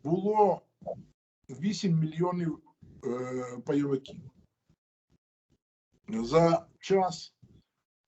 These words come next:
доки ринку не було, померло вже, по-моєму, півтора мільйона пайовиків. Зараз, до речі, чиновники Зеленського, от, от є за що, от є, звичайно, от зараз є, є злочини, за які треба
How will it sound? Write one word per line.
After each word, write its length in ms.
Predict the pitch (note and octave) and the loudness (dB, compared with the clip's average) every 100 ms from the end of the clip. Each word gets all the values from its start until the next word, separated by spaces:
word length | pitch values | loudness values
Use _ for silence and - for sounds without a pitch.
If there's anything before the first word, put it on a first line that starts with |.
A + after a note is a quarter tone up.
| D#3+ | -10
доки 220 | E3 D#3+ | -4 -4
ринку 380 | E3 E3 D#3+ D#3 | -2 -4 -6 -8
не 100 | D#3 | -10
було, 560 | D3 D#3 F3+ F#3+ E3+ - _ - | -6 -2 2 2 0 -12 _ -8
померло 440 | C#3 D3+ E3+ D#3 | -6 -4 -4 -4
вже, 200 | C#3 C#3 | -4 -6
по-моєму, 500 | A#2 C3+ C#3 C#3 B2+ | -8 -10 -6 -6 -6
півтора 380 | A#2+ A2+ C3 C3+ | -8 -8 -4 -4
мільйона 540 | B2+ A#2+ A#2+ A#2+ A2+ - - | -4 -4 -4 -6 -8 -10 -10
пайовиків. 580 | B2 A#2+ A#2 A#2 - - - _ _ - - - | -6 -6 -6 -10 -18 -20 -20 _ _ -20 -20 -6
Зараз, 360 | C3 B3+ C4+ E3+ | 6 8 8 6
до 120 | G3 | 4
речі, 300 | G#3 G#3 G3 | 4 0 -8
чиновники 600 | E3 G3 G3+ G3+ G3 G3 | -4 -2 -2 -2 -2 -2
Зеленського, 560 | F#3 G#3+ B3 A3+ - F3 | -4 -4 -6 -8 -6 -4
от, 200 | F3 - | -6 -8
от 220 | F3+ F3 F#3 | -6 -6 -4
є 240 | A3+ G#3 | -2 -2
за 120 | D3 | -2
що, 260 | C#3+ E3 D3 | -6 -8 -4
от 240 | F#3+ F#3+ - | -4 -4 -12
є, 260 | D#3+ A3+ | -4 -4
звичайно, 680 | G3+ E3 E3+ G3+ G3+ F#3 E3 - D3+ D3 C#3 | -2 -8 -4 -2 -2 -4 -12 -16 -20 -20 -16
от 180 | D#3 C3 | -16 -6
зараз 400 | G#3+ A#3+ G#3 E3 | -2 -2 -2 -6
є, 260 | D#3+ F3 D#3 | -4 -4 -4
є 360 | D#3 E3+ D3 | -8 -6 -6
злочини, 560 | C3+ D#3 A#3 A3+ G3 D3+ | -6 -2 -2 -4 -10 -10
за 180 | C3+ C#3 | -6 -6
які 220 | C#3+ F#3+ | -6 -12
треба 460 | D#3+ D3+ D3+ D3+ | -8 -8 -6 -8